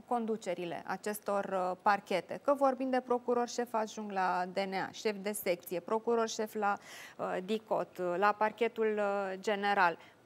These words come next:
Bref, controlul asupra, uh, șefilor de, uh, parchete, da, va sta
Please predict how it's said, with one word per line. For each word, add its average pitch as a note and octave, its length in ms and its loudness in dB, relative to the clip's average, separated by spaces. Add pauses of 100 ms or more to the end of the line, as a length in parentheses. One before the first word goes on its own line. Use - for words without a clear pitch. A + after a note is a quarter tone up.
(160)
Bref, C#4+ 360 6 (300)
controlul D4 800 4
asupra, A#3+ 680 0 (400)
uh, G#3 80 -2
șefilor A#3 680 2 (220)
de, A3 160 2 (540)
uh, F#3+ 120 -6
parchete, G3 800 -6 (140)
da, C4+ 220 -6 (280)
va A3+ 200 2 (120)
sta E4 320 2